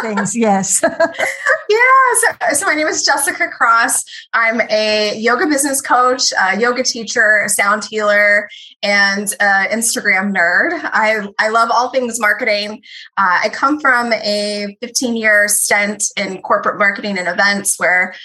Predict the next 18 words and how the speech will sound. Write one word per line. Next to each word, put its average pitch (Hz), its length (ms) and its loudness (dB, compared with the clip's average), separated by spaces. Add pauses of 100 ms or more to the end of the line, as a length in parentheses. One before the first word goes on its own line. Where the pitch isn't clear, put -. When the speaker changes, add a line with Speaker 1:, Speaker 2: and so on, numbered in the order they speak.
(200)
Speaker 2:
I 208 80 0
did, 185 640 2
uh, 175 300 2
everything 220 440 0
from 180 240 -4 (220)
very 190 160 2
small, 254 560 4
intimate, 247 540 0 (180)
uh, 190 180 0
marketing 226 520 0
engagement, 208 760 0
V 214 140 -2
I 202 120 2
P 208 180 -10
events 196 560 -2
to 196 300 -2
thirty 233 320 2
thousand, 202 840 0